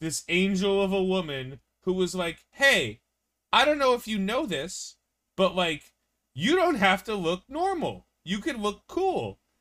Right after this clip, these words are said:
And he's like, "What?" And it look-, like, it looks like he lost weight. He styled his hair. He learned that his, like, a shadow is better than a h-, patchy beard.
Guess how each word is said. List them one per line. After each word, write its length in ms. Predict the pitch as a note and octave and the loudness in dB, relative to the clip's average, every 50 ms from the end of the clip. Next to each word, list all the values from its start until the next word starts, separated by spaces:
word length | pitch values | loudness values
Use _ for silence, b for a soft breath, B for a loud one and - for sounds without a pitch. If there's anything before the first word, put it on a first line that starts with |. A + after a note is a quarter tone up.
| _ | _
And 120 | - C#3+ D#3 | -10 -6 -2
he's 160 | F3 F3 D#3+ D#3+ | -2 -2 -2 -4
like, 180 | D#3 C3+ A2+ _ _ _ - | -6 -8 -8 _ _ _ -8
"What?" 340 | G#2+ D3 A3 E4 G4 G4+ - _ _ _ _ _ _ _ _ _ _ _ _ _ _ _ _ _ _ _ _ _ _ _ _ _ _ _ _ _ _ _ _ _ _ _ _ _ - | -4 -4 -2 -2 -4 -8 -12 _ _ _ _ _ _ _ _ _ _ _ _ _ _ _ _ _ _ _ _ _ _ _ _ _ _ _ _ _ _ _ _ _ _ _ _ _ -4
And 120 | G3 G#3 | -2 0
it 60 | G#3+ | 0
look-, 140 | A#3+ C4 B3 | -2 -2 0
like, 220 | A#3 B3 A#3+ F#3+ G#3+ | 0 0 0 2 0
it 100 | A#3+ A#3+ | 0 0
looks 220 | B3 C#4+ - - | 0 -2 -2 -4
like 140 | D4+ C4+ B3 | -6 -6 -4
he 180 | - B3+ G#3+ | -4 -4 -2
lost 420 | F#3 E3 F3 E3 D3 - - - - | 0 0 0 0 0 -2 -6 -10 -8
weight. 460 | E3 G#3 A3+ A#3+ A#3+ A#3+ A3+ - _ _ _ _ _ _ _ _ _ - | -6 -4 -2 0 0 -2 -2 -4 _ _ _ _ _ _ _ _ _ -8
He 160 | E3+ F3 D#3+ | -8 -6 -6
styled 560 | - - - G#3 G3 G3+ G#3 G3+ G3+ F#3+ F3+ | -4 -4 0 2 4 4 4 4 2 0 -2
his 220 | E3+ C3 A#2 A#2+ - | -4 -6 -8 -8 -6
hair. 600 | G3+ G#3 G#3 G#3 G#3 G3+ G3 G3 G3 F#3+ F#3+ b b b b | -4 -2 0 0 2 2 2 2 0 -2 -6 b b b b
He 160 | - F3+ F3 | -8 -6 -4
learned 380 | D3+ D3 F3+ G3 G3+ G3+ G3 F#3 | -2 0 0 0 0 -2 -2 -4
that 140 | F3 D#3+ - | -6 -6 -6
his, 240 | - F3 E3 D3 A#2 A#2 _ _ _ _ - | -8 -10 -10 -10 -12 -14 _ _ _ _ -10
like, 280 | C#3+ C#3+ C3+ B2 A#2 - _ _ _ _ _ _ _ - | -6 -4 -4 -6 -6 -14 _ _ _ _ _ _ _ -6
a 140 | C3 C3 A#2+ | -6 -4 -4
shadow 800 | - - - - - F#3 F3 F3+ F#3+ F#3+ G3+ G3+ G3+ G#3 G3 F#3+ | -4 -6 -6 -2 0 2 4 4 4 4 4 4 4 4 2 2
is 260 | F3+ E3+ D#3 D3 C3+ | 0 -2 -4 -4 -4
better 440 | A#2 D3 D#3 D#3+ E3+ F3+ F#3 F#3 F3+ | -2 -2 -2 0 0 -2 -2 -2 -2
than 480 | D#3+ E3+ D#3 C#3+ C#3 C3+ B2+ A#2+ A#2+ _ _ _ _ _ _ - | -4 -4 -6 -6 -8 -10 -12 -12 -14 _ _ _ _ _ _ -2
a 140 | C3+ C#3 C3+ | 0 0 0
h-, 260 | B2+ - - - - | -2 -4 -14 -16 -10
patchy 500 | - - C#3+ D#3 D#3+ - - F3 D#3 C#3 | -4 -2 0 0 -2 -2 -4 -6 -6 -6
beard. 640 | A#2+ B2+ D#3 F3 F3+ F#3 F3+ F#3+ F#3+ G3 F#3+ G3+ | -6 -4 -4 -2 -2 -2 -2 -2 -4 -6 -8 -12